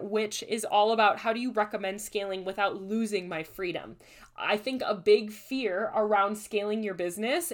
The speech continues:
is you wanna keep that freedom there, or this is more for my people that they wanna scale, they wanna grow, but they, they do have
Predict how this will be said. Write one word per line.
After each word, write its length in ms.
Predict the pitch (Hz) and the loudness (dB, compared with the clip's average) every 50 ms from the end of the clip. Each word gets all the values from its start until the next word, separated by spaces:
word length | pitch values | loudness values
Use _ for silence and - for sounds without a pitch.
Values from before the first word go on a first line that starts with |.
| - - | -4 -2
is 540 | 202 240 240 240 240 240 240 233 214 208 - - - - - _ _ | 0 0 2 2 0 0 -2 -2 -4 -6 -10 -12 -18 -20 -20 _ _
you 160 | 226 254 254 | 2 4 4
wanna 240 | 254 247 214 220 214 | 4 2 2 0 -2
keep 380 | - - - 302 294 294 - | -6 -2 0 0 0 2 2
that 200 | 254 226 190 - | 0 0 0 0
freedom 460 | - - 240 233 220 214 208 208 202 | -4 -6 -6 0 0 0 0 0 0
there, 540 | 190 180 180 180 196 233 294 339 311 - - _ | 0 2 2 2 2 2 2 2 2 0 -2 _
or 560 | - 320 370 349 302 247 214 214 233 247 - - | 4 6 8 8 10 10 8 8 6 4 2 2
this 200 | 226 277 302 370 | 2 2 2 4
is 100 | 403 349 | 2 2
more 220 | 339 320 285 277 | 4 4 4 2
for 100 | - 302 | 2 0
my 160 | 262 240 214 | 0 0 -2
people 440 | 202 - 247 233 - 214 220 214 202 | -2 -4 -6 -8 -4 -2 -2 -2 -2
that 360 | 185 175 185 185 185 180 175 - - _ _ _ _ 196 | 0 0 2 2 2 2 0 -4 -12 _ _ _ _ 0
they 140 | 214 220 | 2 2
wanna 240 | 202 220 233 240 254 | 2 2 0 0 -2
scale, 360 | 262 - - 233 214 208 220 | -4 -2 0 0 2 2 2
they 100 | 214 208 | 0 0
wanna 200 | 202 208 208 208 | -2 -2 -2 -4
grow, 520 | 202 190 185 190 214 220 220 208 202 202 190 | -4 -6 -4 0 2 4 4 4 4 2 2
but 200 | 196 196 185 - | 0 -2 -2 -2
they, 220 | 196 196 196 - - | -2 -4 -4 -4 -2
they 220 | - 208 208 214 | -2 0 0 -2
do 240 | 180 170 254 330 349 | -2 0 2 2 2
have 340 | - - 220 220 214 196 | 2 2 2 2 2 0